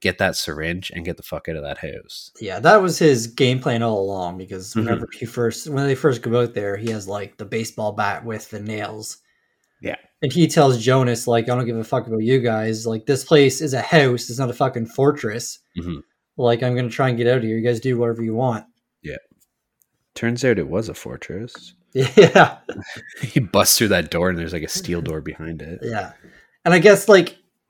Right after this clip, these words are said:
Speaker 2: later on in the game, the antidote or the, the poison is, like, it's killing them, right? So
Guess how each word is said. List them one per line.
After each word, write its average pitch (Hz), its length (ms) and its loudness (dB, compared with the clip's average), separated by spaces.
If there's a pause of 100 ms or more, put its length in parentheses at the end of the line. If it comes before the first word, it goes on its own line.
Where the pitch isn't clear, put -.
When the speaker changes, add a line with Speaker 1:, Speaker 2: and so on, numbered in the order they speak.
(920)
Speaker 2:
later 151 460 6
on 139 360 4
in 135 240 -2
the 139 120 2
game, 123 640 0 (920)
the 127 180 2
antidote 131 600 0
or 135 160 0
the, 117 400 0
the 120 80 -6
poison 120 500 2
is, 110 360 -6 (920)
like, 147 180 -2
it's 147 160 0
killing 160 380 4
them, 117 240 0
right? 135 240 2
So 123 560 2